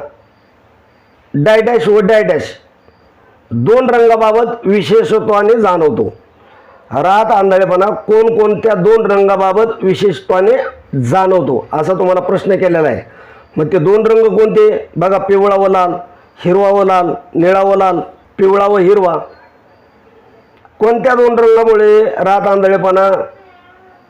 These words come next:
या दोन रंगाबाबत विशेषत्वाने जाणवतो? योग्य आणि अचूक उत्तर आहे पर्याय नंबर बी, हिरवा व लाल. रात आंधळेपणा हिरवा व लाल या दोन रंगाबाबत विशेषत्वाने जाणवतो. त्यानंतर पुढचा प्रश्न आपण बघूया,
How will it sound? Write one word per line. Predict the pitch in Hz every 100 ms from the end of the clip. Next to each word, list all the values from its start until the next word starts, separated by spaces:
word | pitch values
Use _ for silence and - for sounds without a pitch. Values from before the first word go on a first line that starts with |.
| _
या | 156 185
दोन | 185 202 202
रंगाबाबत | 190 196 185 185 185 196 190 -
विशेषत्वाने | 175 175 190 190 185 185
जाणवतो? | 180 185 170 120 113 - -
योग्य | 147 190 185 196
आणि | 185
अचूक | 185 185 170
उत्तर | 185 190 180
आहे |
पर्याय | 208 208 180
नंबर | 175 170 170
बी, | 156 147 - - - - _
हिरवा | - 156 190 202
व | 202 214
लाल. | 202 147 113
रात | 160 196 208
आंधळेपणा | 185 175 175 170 175
हिरवा | 180 143 202 175 175
व | 175
लाल | 160 185 147 160 120 - - - _ _
या | 147 175
दोन | 156 214 240
रंगाबाबत | 214 190 190 175 175
विशेषत्वाने | 196 180 - 175 - 160 208 233 - - - 147
जाणवतो. | 190 180 151 107 98 - _
त्यानंतर | 175 180 202
पुढचा | 220 220 175
प्रश्न | 202 180 -
आपण | 165 139 143
बघूया, | 120 113